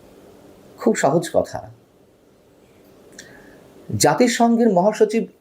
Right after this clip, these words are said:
এই কথাটি বলার পরপরই আমরা দেখলাম যে একজন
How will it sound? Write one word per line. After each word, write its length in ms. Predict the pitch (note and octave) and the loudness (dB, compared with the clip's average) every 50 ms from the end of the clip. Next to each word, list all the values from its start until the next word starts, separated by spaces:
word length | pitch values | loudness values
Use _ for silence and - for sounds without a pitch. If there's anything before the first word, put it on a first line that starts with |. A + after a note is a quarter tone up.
| E3+ F#3+ | 2 2
এই 80 | A3 G#3 - | 2 2 2
কথাটি 360 | F3+ D#3 D#3 - D#3+ - F3 D#3 - - | 2 2 2 0 -8 -6 -6 -6 0 2
বলার 240 | A#2+ B2 A#2+ A2+ A2+ - - | 2 4 4 0 0 0 2
পরপরই 500 | A#2 A2+ A2 - - - C3 C#3 G3+ C4+ D#4 - - - _ _ _ _ _ _ _ _ _ _ _ _ _ _ _ _ _ _ _ _ - | 4 4 4 2 2 0 2 2 2 0 0 -4 -8 -20 _ _ _ _ _ _ _ _ _ _ _ _ _ _ _ _ _ _ _ _ -2
আমরা 240 | - A#2+ C3 C#3 C#3 C3 | 0 2 2 4 4 4
দেখলাম 260 | D3 C#3+ D#3 E3+ F3 F3+ F3 D3 | 2 2 2 2 2 0 0 0
যে 100 | E3+ F3 F3 E3+ F3 - - _ _ _ _ _ _ _ _ _ _ _ _ _ _ _ _ _ _ _ _ _ _ _ _ _ _ _ _ _ - _ _ _ _ - - - - - - - - - - - - - - - - - - | 2 2 2 0 -4 -12 -20 _ _ _ _ _ _ _ _ _ _ _ _ _ _ _ _ _ _ _ _ _ _ _ _ _ _ _ _ _ -20 _ _ _ _ -20 -20 -20 -20 -20 -20 -20 -20 -20 -20 -18 -18 -18 -16 -14 -4 0 0
একজন 240 | C#3 C#3+ D3+ D#3+ D#3 | 0 2 0 -2 0